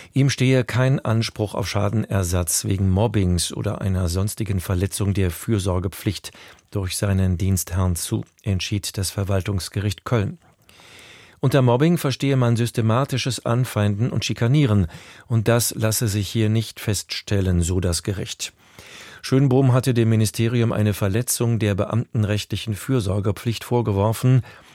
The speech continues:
und wegen seiner Abberufung Schadenersatz in Höhe von fünftausend Euro verlangt. Bundesinnenministerin Faeser hatte Schönbohm im November zweitausendzweiundzwanzig als B-S-I-Präsident abgesetzt. Zuvor hatte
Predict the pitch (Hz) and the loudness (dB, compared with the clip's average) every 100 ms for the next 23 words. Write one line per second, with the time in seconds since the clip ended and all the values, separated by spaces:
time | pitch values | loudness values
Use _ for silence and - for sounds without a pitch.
0 | - 120 123 - 104 117 110 104 92 92 | -4 2 2 0 0 0 2 2 4 4
1 | 92 101 110 - 110 101 117 - 151 151 | 2 2 -2 -2 -4 -2 -4 0 0 0
2 | - 107 110 113 104 87 101 - - 98 | 0 0 0 -2 -2 0 0 -2 -2 0
3 | 101 101 107 104 110 107 - 98 98 101 | 2 0 0 -2 -2 -4 -2 -2 0 -2
4 | - 107 87 82 - - - - - - | 0 2 2 0 -4 -6 -6 -10 -14 -16
5 | _ - - - - - - 123 131 120 | _ -20 -20 -20 -20 -12 0 2 4 2
6 | - 120 117 107 110 110 92 87 113 131 | 2 2 4 4 2 0 0 0 2 2
7 | 139 117 113 113 101 - 113 107 95 92 | 2 2 0 0 -4 0 2 2 2 2
8 | 98 104 104 95 90 82 110 131 110 107 | 2 0 0 2 2 2 2 2 0 -2
9 | 98 98 92 - 120 165 - 101 117 - | 0 -2 -2 -2 -2 -2 -2 0 0 0
10 | 156 147 - - - - - 110 - - | 0 -2 -6 -20 -20 -10 -2 0 0 0
11 | 110 - 110 - - 120 - 95 92 95 | -2 0 -2 -4 -4 -4 -4 -2 0 0
12 | 90 92 95 _ 98 - 95 85 - - | 0 0 -2 _ -8 -4 -4 -4 -6 -8
13 | - - - - - - 101 113 113 110 | -10 -20 -20 -20 -16 -12 -4 2 2 2
14 | 107 - | 0 -2